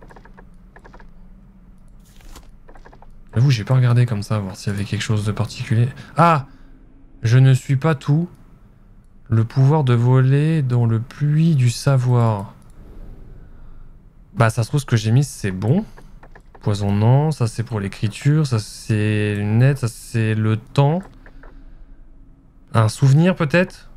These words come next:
Ouais, moi, j'ai, je mettrais bien ça, le parchemin. Sans aiguille, je ne peux rien dire.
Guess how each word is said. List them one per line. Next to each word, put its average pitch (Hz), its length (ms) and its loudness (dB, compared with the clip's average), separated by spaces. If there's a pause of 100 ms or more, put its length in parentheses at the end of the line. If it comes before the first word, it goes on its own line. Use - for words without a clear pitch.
Ouais, 123 100 0
moi, 208 120 2
j'ai, 147 220 0
je 123 120 2
mettrais 135 220 2
bien 165 120 2
ça, 165 160 0
le 135 80 0
parchemin. 123 440 2 (3500)
Sans 127 220 2
aiguille, 139 300 2
je 123 140 0
ne 117 120 4
peux 113 160 -4
rien 127 240 4
dire. 110 380 -2